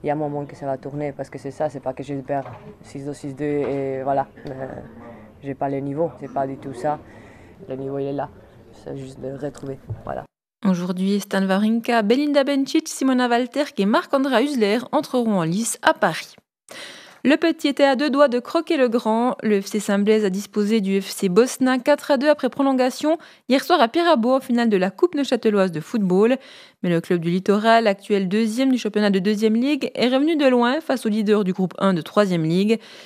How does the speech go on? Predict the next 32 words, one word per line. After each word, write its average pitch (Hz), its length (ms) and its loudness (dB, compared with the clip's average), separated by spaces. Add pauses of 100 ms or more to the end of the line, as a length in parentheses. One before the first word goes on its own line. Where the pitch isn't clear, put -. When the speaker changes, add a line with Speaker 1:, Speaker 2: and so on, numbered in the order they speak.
(200)
Speaker 2:
Le 165 100 0
F - 40 -10
C - 120 -4
Saint-Blaise 175 380 0
était 170 340 -4
encore 180 320 2
mené 180 520 2
deux 196 220 2
à 202 120 4
zéro 226 480 0
à 202 100 0
moins 226 180 2
d'un 262 200 2
quart 277 200 0
d'heure 262 180 2
de 277 80 2
la 208 180 4
fin. 233 300 0 (380)
Il 226 120 4
a 254 40 6
réussi 302 280 4
à 302 40 6
renverser 320 380 0
une 311 60 0
situation 277 560 0
très 320 180 -2
compromise 277 560 2
dans 254 80 2
les 220 160 2
arrêts 233 220 0
de 175 40 -4
jeu 208 220 0